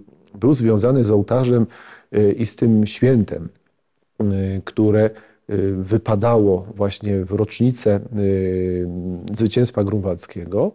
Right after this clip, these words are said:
które to zwycięstwo w Polsce aż do rozbiorów było uroczyście obchodzone. Ta,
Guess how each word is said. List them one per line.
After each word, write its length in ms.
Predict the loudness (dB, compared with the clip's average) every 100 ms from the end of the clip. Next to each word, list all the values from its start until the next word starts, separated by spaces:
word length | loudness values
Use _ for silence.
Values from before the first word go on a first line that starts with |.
| -10 -20 -20 _ -16
które 380 | -4 2 4 4
to 200 | 2 0
zwycięstwo 600 | 2 -2 0 -2 -2 -8
w 80 | -2
Polsce 420 | 2 2 0 -4 0
aż 200 | -2 2
do 100 | 2
rozbiorów 540 | 2 2 2 2 2
było 360 | 2 4 4 0 -12 _
uroczyście 600 | 0 2 2 -4 -4 0
obchodzone. 640 | 0 0 -2 -2 -4 -6 -10 -10
Ta, 260 | -2 -2